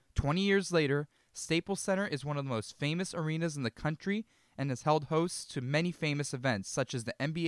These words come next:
A Finals, the Stanley Cup Finals, and even a Democratic National Convention. However, the arena didn't grow to fame without some pushback.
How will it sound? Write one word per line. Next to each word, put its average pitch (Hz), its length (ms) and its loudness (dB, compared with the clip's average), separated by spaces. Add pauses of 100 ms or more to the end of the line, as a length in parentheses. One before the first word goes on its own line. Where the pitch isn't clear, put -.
A - 20 0
Finals, 156 680 -2
the 110 80 -8
Stanley 123 420 0
Cup - 320 0
Finals, 117 480 0 (400)
and 180 320 2
even 143 220 0
a 135 60 2
Democratic 120 640 0
National 104 380 -2
Convention. 120 600 -2 (680)
However, 185 480 4 (420)
the 180 160 4
arena 285 300 2
didn't 214 260 0
grow 190 160 2
to 165 80 2
fame 190 300 0
without 143 280 4
some 147 320 0
pushback. - 460 8